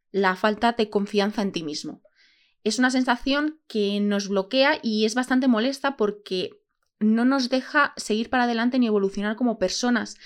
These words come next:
ya sea a nivel profesional o a nivel personal, porque todos necesitamos evolucionar de una forma y de otra. Entonces,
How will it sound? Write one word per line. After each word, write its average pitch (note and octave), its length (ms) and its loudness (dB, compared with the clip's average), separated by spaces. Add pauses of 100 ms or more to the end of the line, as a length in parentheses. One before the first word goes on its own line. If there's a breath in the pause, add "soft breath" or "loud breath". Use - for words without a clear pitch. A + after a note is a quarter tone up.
(240 loud breath)
ya A3+ 160 0
sea A3+ 340 -2 (400 loud breath)
a G#3+ 100 2
nivel G3+ 220 0
profesional B3 400 0
o C4 40 4
a A#3 40 2
nivel G#3+ 240 0
personal, F3+ 600 -2
porque F#3 520 -4 (220)
todos A3 200 2
necesitamos G#3 480 0
evolucionar F#3+ 440 0
de F#3+ 60 -4
una G#3+ 120 -2
forma A#3 240 -2
y G#3 60 -4
de D3+ 100 -2
otra. - 320 -8 (640 loud breath)
Entonces, A#3 580 0